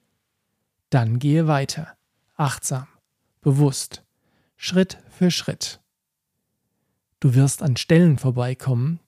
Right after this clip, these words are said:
die dich zum Verweilen einladen. Blumen, eine Wiese oder eine schöne Aussicht. Aber du wirst auch durch mühsame Abschnitte gehen, die steinig,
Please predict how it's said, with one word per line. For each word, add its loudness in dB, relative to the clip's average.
die 0
dich -2
zum -2
Verweilen 4
einladen. -2
Blumen, 2
eine 2
Wiese 2
oder 4
eine 4
schöne 2
Aussicht. -8
Aber 4
du 4
wirst 4
auch 2
durch 0
mühsame 6
Abschnitte -6
gehen, -8
die -16
steinig, -2